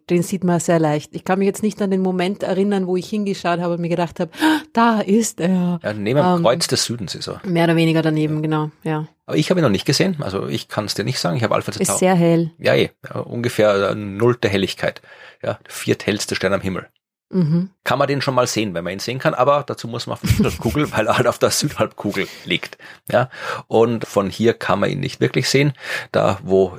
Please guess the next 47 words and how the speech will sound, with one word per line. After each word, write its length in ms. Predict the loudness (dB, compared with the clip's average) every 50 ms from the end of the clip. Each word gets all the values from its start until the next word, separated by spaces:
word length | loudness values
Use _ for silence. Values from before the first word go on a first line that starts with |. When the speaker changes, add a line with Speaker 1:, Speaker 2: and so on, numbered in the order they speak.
| -8
Speaker 2:
ich 340 | -8 -6 -6 -4 -6 -6 -6
mich 320 | -4 -6 -4 -6 -8 -8
meistens 540 | -8 -8 -4 -2 -2 -2 0 -2 -4 -4 -2
aufhalte, 440 | -2 -2 0 -2 -4 -4 -4 -6 -6
nämlich 340 | -6 -6 -6 -6 -6 -8 -6
in 200 | -6 -6 -6 -8 -10 -12 -14 -10 -6
Mitteleuropa. 680 | -6 -6 -4 -2 0 0 2 2 2 2 2 0 -2 -2 -4 -10 -12 -10 -10 -10 -8 -2
Aber 360 | 2 4 4 6 4 4 2 -2 -8 _ _ _ _ _
am 160 | -10 -8 -6
Süden 240 | -6 -6 -6 -6 -6
kann 160 | -4 -4 -2
man 100 | -2 -4
ihn 80 | -4
sehen 220 | -2 0 0 0 0
und 260 | -2 -6 -8 -2 -2
wenn 120 | 0 2
man 180 | 2 2 0 0
genau 340 | -2 0 2 4 4 4 2
hinschaut, 460 | 2 0 -2 -2 0 0 0 -2 -2
nämlich 160 | -6 -8 -8
mit 100 | -6 -4
einem 180 | -4 -4 -6 -4
Teleskop, 720 | -2 0 0 2 0 0 -2 0 2 2 2 2 0 -4 -14 -14 -14 -10 -6
dann 140 | -4 -2 -2
sieht 240 | 0 0 -2 0 2
man, 140 | 0 0
dass 160 | 0 0 -2 0
Alpha 280 | 0 0 0 0 -2
Centauri 640 | -2 -2 -4 -4 0 2 2 2 4 4 2 2 0 -2
nicht 300 | -6 -8 -8 -8 -8 -6
nur 200 | -6 -6 -4 -2
ein 240 | -2 -2 0 0 0
Stern 380 | 0 0 0 2 2 2 0 0
ist, 300 | -2 -2 -2 -2 -2 -4
nicht 120 | -6 -6
nur 60 | -8
der 80 | -6 -6
hellste 320 | -6 -4 -4 -4 -6 -6 -6
Stern 320 | -6 -4 -2 -2 -2 -2
im 140 | -4 -8 -10
Sternbild 540 | -8 -6 -4 -4 -4 -4 -6 -10 -10 -12 -12 -10
Zentauren, 480 | -8 -8 -8 -4 -2 0 0 2 2 0
sondern 240 | 0 0 0 0 0
eigentlich 180 | -2 -2 -2
ein 100 | -2 -2 -2
Doppelstern 600 | -2 -2 0 2 2 2 2 0 0 0 0 -2
ist, 300 | -4 -6 -6 -4 -4 -4